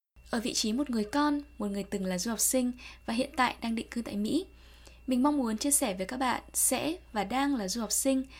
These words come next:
cũng như các bậc phụ huynh, với mong muốn là hai thế hệ sẽ hiểu hơn về nhau. Nếu các bạn quan tâm tới chủ đề này,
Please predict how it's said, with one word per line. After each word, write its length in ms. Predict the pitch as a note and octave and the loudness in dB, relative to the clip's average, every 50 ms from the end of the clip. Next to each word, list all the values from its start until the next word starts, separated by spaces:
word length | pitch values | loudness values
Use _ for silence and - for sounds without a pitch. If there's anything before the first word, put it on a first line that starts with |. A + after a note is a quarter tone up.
| - - - - - | -18 -18 -20 -18 -10
cũng 160 | - - C#4 D4 | -4 0 2 4
như 160 | D#4 E4 D#4 | 4 4 2
các 160 | D#4+ E4+ E4 | 0 0 -2
bậc 140 | D4 A#3 - | -2 -2 -2
phụ 160 | - - - | -4 -6 -2
huynh, 280 | A#3+ C4 C#4 C4+ C4+ C4+ - - - - - - | 2 2 2 2 2 -2 -6 -12 -20 -20 -4 0
với 100 | C4 C4+ | 2 4
mong 200 | C#4+ D#4 D4+ D4 | 4 4 4 4
muốn 260 | C4+ A#3 A3+ A3+ C4 D4 | 2 2 0 -2 -4 -4
là 140 | - A#3+ G#3+ | -4 -4 -4
hai 180 | G#3 - B3+ C4 | -4 -4 -6 -4
thế 140 | - A#3 A3 | -4 -6 -2
hệ 220 | B3 C#4 C4+ - | -2 -2 -2 -2
sẽ 180 | - - - C4 | -4 -6 -4 -2
hiểu 220 | B3+ C4+ G#3 F3 | -2 -2 -2 -2
hơn 300 | F#3 A3+ A#3+ B3+ B3 A#3+ | -2 -4 -2 -2 -2 -2
về 80 | G3+ F3 | -2 -4
nhau. 300 | F#3 A3 A#3 A#3 A#3 A3+ - - - - _ _ _ _ _ _ _ _ _ _ _ _ - | -4 -2 -2 -2 -4 -6 -8 -14 -20 -20 _ _ _ _ _ _ _ _ _ _ _ _ 2
Nếu 100 | C4+ C#4 | 4 4
các 120 | C#4+ F4+ F4+ | 4 4 4
bạn 160 | E4+ - - | 4 4 2
quan 120 | - C#4+ C#4 | 0 0 0
tâm 180 | D4 C#4+ C4+ | 2 0 0
tới 100 | C4 A#3+ | 0 0
chủ 120 | - C#4+ C4 | -2 0 0
đề 120 | A#3 A3+ | 0 0
này, 260 | A3 A#3+ A#3 A3+ A3+ | 0 2 2 0 -2